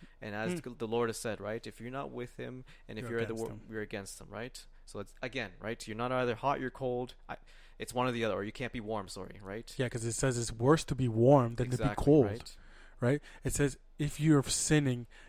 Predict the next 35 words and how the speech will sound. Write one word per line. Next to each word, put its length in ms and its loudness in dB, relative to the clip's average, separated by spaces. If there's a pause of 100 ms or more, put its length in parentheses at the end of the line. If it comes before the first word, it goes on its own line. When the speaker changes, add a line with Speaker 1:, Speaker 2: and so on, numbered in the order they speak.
Speaker 2:
you 120 6
might 180 12
as 140 10
well 160 10
go 340 10 (1200)
I, 260 0
I 40 2
don't 120 2
like 140 -2
using 180 -2
this 120 -8
phrase, 360 -2
right? 160 -4
But 140 -8
balls 260 4
deep, 320 -2 (320)
Speaker 1:
Yeah. 160 -10 (100)
Speaker 2:
right? 220 6 (200)
Why? 420 2 (440)
Because 540 6 (1200)
you 120 0
can't 380 4
be 200 2
serving 400 6
two 180 0
masters. 540 4
So 100 -4
the 100 2
pro-, 240 10
Speaker 1:
Right. 80 -6
Speaker 2:
the 80 0
question 420 4
here 300 6
is, 200 -2 (280)
right? 260 4